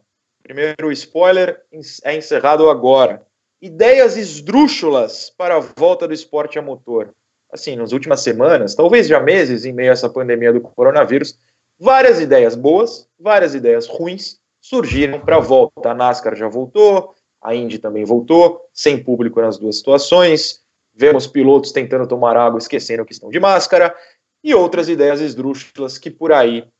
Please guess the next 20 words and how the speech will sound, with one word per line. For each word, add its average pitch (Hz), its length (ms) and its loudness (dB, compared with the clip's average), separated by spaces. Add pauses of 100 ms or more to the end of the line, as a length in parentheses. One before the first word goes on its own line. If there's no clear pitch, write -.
(160)
a 156 140 -4
gente 113 280 -8
vê 104 360 -6
sendo 120 240 -6
citadas. 135 840 -2 (560)
Vamos, 311 360 -6
eu 262 140 4
vou 302 160 0
jogar 135 380 2
aqui 120 180 -6
na 113 220 -12
roda 110 540 0 (260)
algumas 120 460 -8
delas, 151 560 0
os 196 160 -10
nossos 139 260 -4
garotos 123 640 0
e 135 80 -2
a 117 60 4
garota 117 380 0